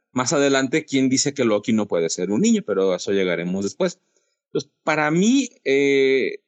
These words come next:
esas son las dos influencias que tiene este personaje de Sylvie. Y, pues, el nombre se lo dice, ¿no? Amora.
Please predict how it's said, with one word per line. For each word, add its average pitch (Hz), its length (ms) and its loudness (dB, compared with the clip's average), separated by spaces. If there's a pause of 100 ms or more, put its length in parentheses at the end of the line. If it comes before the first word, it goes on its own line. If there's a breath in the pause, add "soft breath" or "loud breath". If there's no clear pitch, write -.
esas 147 480 0
son 175 160 0
las 175 140 0
dos 165 200 0
influencias 143 600 0
que 135 100 -10
tiene 123 340 -2
este 127 220 -4
personaje 113 560 -4
de 117 100 2
Sylvie. 120 440 0 (460 soft breath)
Y, 123 100 -2
pues, 127 200 -2
el 123 120 0
nombre 135 200 0
se 147 140 -2
lo 113 140 2
dice, 113 260 0
¿no? 127 260 -2
Amora. 107 560 0